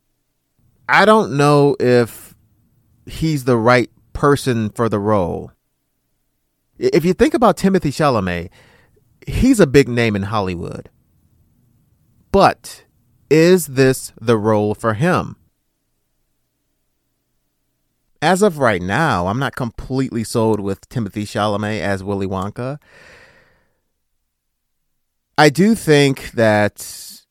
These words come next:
j-, just by looking at Timothée Chalamet, his image, he does look like he can play a younger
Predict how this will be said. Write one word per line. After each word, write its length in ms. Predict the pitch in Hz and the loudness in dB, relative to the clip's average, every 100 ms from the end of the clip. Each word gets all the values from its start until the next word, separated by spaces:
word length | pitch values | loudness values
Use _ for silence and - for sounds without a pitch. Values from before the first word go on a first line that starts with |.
| _ _ _ - | _ _ _ -20
j-, 120 | - - | -20 -8
just 320 | 139 220 - | 2 2 4
by 160 | 180 131 | 4 4
looking 800 | 107 113 120 123 - 101 87 85 90 _ _ 107 | 2 0 4 2 2 -6 -6 -10 -14 _ _ -4
at 140 | 104 | -4
Timothée 320 | 127 104 104 | -4 -4 -6
Chalamet, 500 | - 98 92 87 82 | -4 -4 -2 -6 -6
his 200 | 107 123 - | -6 -6 -4
image, 560 | 117 87 85 - - _ _ | -4 -4 -8 -18 -20 _ _
he 140 | 214 | -6
does 240 | 233 285 269 | 0 0 0
look 140 | 240 | -4
like 180 | 233 214 | -2 -4
he 80 | 202 | -4
can 300 | 175 139 120 _ _ _ - | -4 -6 -8 _ _ _ -12
play 320 | 160 151 147 | -4 0 0
a 60 | 123 | -2
younger 640 | 104 98 107 107 117 | -2 -2 -4 -6 -6